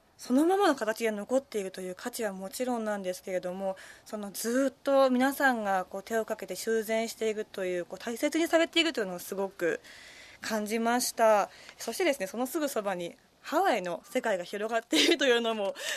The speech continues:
すごく面白かったですし、あの、食べ物もご飯もすごく美味しかっ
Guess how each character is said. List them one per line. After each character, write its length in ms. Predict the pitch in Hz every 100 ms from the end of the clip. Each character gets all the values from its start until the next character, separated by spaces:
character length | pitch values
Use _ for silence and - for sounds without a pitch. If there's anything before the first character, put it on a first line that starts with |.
| -
す 140 | 349
ご 20 |
く 1000 | 302 - 466 - - - - 906 831 381 285
面 140 | 302
白 240 | 339 359 339
か 80 |
っ 40 | 320
た 100 | 294
で 100 | 285
す 80 | 262
し、 240 | 254 208
あ 80 | 220
の、 100 | 208
食 140 | -
べ 100 | 226
物 220 | 226 196
も 60 | 175 -
ご 60 | 254
飯 160 | 277
も 160 | 220 -
す 120 | -
ご 120 | 294
く 200 | 330 254 -
美 80 | 202
味 140 | 226
し 120 | -
か 160 | -
っ 60 | 226